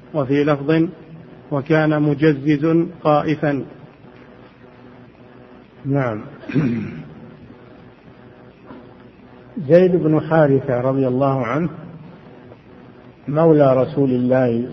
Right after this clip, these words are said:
Speaker 2: صلى الله عليه وسلم، اعتقه صلى الله عليه وسلم، وكان يحبه حبا شديدا. تزوج من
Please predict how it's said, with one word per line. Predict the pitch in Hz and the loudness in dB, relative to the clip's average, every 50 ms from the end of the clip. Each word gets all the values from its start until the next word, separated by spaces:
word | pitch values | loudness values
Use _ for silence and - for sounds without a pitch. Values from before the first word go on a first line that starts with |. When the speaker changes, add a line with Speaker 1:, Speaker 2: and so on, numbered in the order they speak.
| - - | -6 -4
Speaker 2:
صلى | 147 139 123 | -4 -2 -2
الله | 113 113 120 123 131 131 135 127 | -2 0 0 2 2 2 0 0
عليه | 113 117 120 123 127 127 123 117 | -2 -2 -2 -2 -2 -2 -2 -4
وسلم، | 113 107 104 - - 98 90 - - - - - - - - - | -6 -8 -10 -12 -14 -16 -16 -18 -20 -20 -20 -20 -20 -20 -14 -10
اعتقه | 123 110 120 - - 156 123 - 127 120 117 117 110 - | -10 -10 -6 -4 -2 -2 -2 -2 -2 -4 -4 -6 -8 -8
صلى | 127 117 | -8 -6
الله | 110 117 127 135 135 123 117 | -4 -4 -2 -2 -2 -2 -2
عليه | 113 127 131 127 120 113 | -4 -4 -4 -4 -4 -6
وسلم، | 110 110 - - 123 107 101 95 - - - - - - - - - - - - - - - 62 - - - - - - - - - - - - - - - - - - | -8 -8 -10 -10 -10 -10 -10 -10 -14 -16 -20 -20 -20 -20 -20 -20 -20 -20 -20 -20 -20 -20 -20 -20 -20 -20 -20 -20 -20 -20 -20 -20 -20 -20 -20 -20 -20 -20 -20 -20 -12 -8
وكان | - 127 127 - 160 160 156 143 139 139 139 139 143 147 156 | -8 -6 -4 -2 0 2 2 2 2 2 0 0 -2 -4 -4
يحبه | 135 131 - - 160 156 135 110 107 139 135 117 107 104 104 - - - - - | -4 -4 -4 -2 -4 -4 -4 -2 -2 0 0 0 -2 -6 -8 -10 -16 -18 -10 -6
حبا | 135 135 127 123 139 147 143 | -6 -6 -4 -4 -4 -2 -2
شديدا. | 139 147 135 120 123 127 117 110 98 101 101 - - - - - - - - - - - 123 123 123 - - - 120 123 123 120 - 123 123 123 120 - - 123 123 123 123 123 120 123 123 123 123 - - 123 120 123 127 123 123 123 123 123 120 123 123 123 123 123 123 - - - - - - - - - - - 151 | -2 -4 -4 -4 -4 -4 -4 -4 -6 -8 -12 -14 -16 -20 -20 -20 -20 -20 -20 -20 -20 -20 -20 -20 -20 -20 -20 -20 -20 -20 -20 -20 -20 -20 -20 -20 -20 -20 -20 -20 -20 -20 -20 -20 -20 -20 -20 -20 -20 -20 -20 -20 -20 -20 -20 -20 -20 -20 -20 -20 -20 -20 -20 -20 -20 -20 -20 -20 -20 -20 -20 -20 -20 -20 -20 -20 -10 -6 -4
تزوج | 147 143 147 180 196 190 175 165 160 156 143 156 156 160 160 147 - - 160 160 160 - - - - - - - - - 123 123 123 120 120 123 123 123 120 120 123 - - - - - - - - - - - - - - - - - | -2 0 2 4 4 6 6 4 4 4 2 2 2 2 0 -2 -4 -10 -14 -16 -16 -18 -20 -20 -20 -20 -20 -20 -20 -20 -20 -20 -20 -20 -20 -20 -20 -20 -20 -20 -20 -20 -20 -20 -20 -20 -20 -20 -20 -20 -20 -20 -20 -20 -20 -18 -10 -6
من | 139 139 156 165 160 160 156 147 143 | -2 -2 0 0 0 0 0 -2 -4